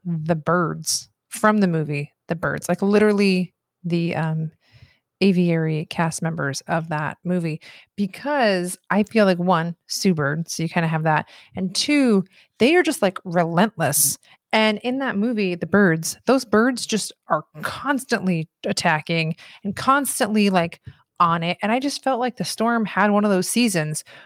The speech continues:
where, like, they are just going for it. They're on it. They're attacking. They are, uh, putting pressure on things, not breaking any phone booths, thankfully. But, you know,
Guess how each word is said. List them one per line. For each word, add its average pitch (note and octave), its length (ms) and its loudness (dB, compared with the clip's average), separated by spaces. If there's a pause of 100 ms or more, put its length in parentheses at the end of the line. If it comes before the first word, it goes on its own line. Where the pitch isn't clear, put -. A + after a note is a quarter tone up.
(140)
where, G3+ 220 4
like, F3 320 2 (420)
they A3 180 6
are G3 160 4
just F3+ 580 2 (180)
going G3+ 380 4
for G3+ 340 6
it. G3+ 140 2 (480)
They're F#3 340 -2
on G3+ 240 4
it. G3+ 180 0
They're D#3+ 140 -2
attacking. G3 720 2
They E3+ 180 0
are, D3 320 -4 (140)
uh, D#3+ 200 2
putting G#3 300 -2
pressure A3 380 -2
on G#3 200 0
things, G3+ 640 -2 (600)
not F#3 300 4
breaking G3 300 4
any F#3+ 120 4
phone F#3+ 280 0
booths, G3 340 -2
thankfully. F#3+ 500 -4
But, F3+ 380 4
you G3 140 2
know, F3 240 0